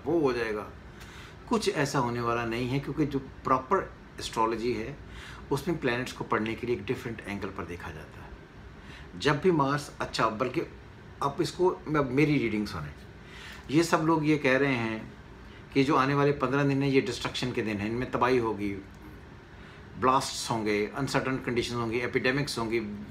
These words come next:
वबाएँ फैलेंगी। और मैं ये कह रहा हूँ, जो हम इस वो inshallah ताला जब next video बनाएंगे, उसमें जिक्र करेंगे कि ये जो आने वाले पन्द्रह दिन हैं, ये बहुत ज़्यादा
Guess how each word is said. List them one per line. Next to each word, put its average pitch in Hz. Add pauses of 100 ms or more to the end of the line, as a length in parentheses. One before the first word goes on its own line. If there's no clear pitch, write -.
वबाएँ 123
फैलेंगी। 92 (880)
और 110
मैं 120
ये 151
कह 120
रहा 101
हूँ, 87 (1040)
जो 117
हम 123
इस 120
वो 120
inshallah 110
ताला 110
जब 98 (100)
next 120
video 113
बनाएंगे, 104
उसमें 107
जिक्र 101
करेंगे 104 (800)
कि 127
ये 135
जो 170
आने 139
वाले 160
पन्द्रह 135
दिन 139
हैं, 156
ये 151
बहुत 135
ज़्यादा 113